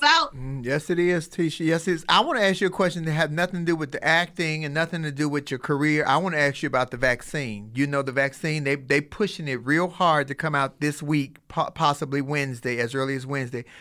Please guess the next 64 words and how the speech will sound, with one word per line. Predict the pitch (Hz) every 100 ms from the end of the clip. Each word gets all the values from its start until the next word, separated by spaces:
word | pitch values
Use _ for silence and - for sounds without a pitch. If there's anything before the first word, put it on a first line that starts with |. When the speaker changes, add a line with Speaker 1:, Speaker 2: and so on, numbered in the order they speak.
| - - - - - _ _ _
Speaker 2:
I, | - 170 214 -
I | 175
don't | 226 190
allow | 151 139
my | 135 147
children | 156 127 110
to |
take | 123
the | 110
flu | 98 131
shot, | - 95 -
so | - 151 131
I | 123 160
know | 143
for | -
a | 117
fact | 143 117
we're | 123
not | 120 107
taking | 117 107 98
it. |
I | 143
wanna | 175 160
ask | 147 -
you, | 147
how | 143 202
do | 185
you | 175 185
feel | - 190 175
about | 139 127
the | 123
vaccine, | 127 120 - 165 135
Tisha, | 120 117 -
and | 120
what | 139 143
are |
you, | 135 143
what | 165
are | 160
your | 160
thoughts | 170 143 127 127
on, | 120 113 123 143
you | 214
don't | 226
have | 233
to | 220
tell | 220 202
us | 160
whether | 170 156
you're | 147
taking | 147 180 151
it |
or | 131
not, | 123
but | 131
what | 156 165
are |
you, | 160 156
what | 156 165
are |
your | 151
thoughts | 147 160 156 -
on | 113 101
it? | 87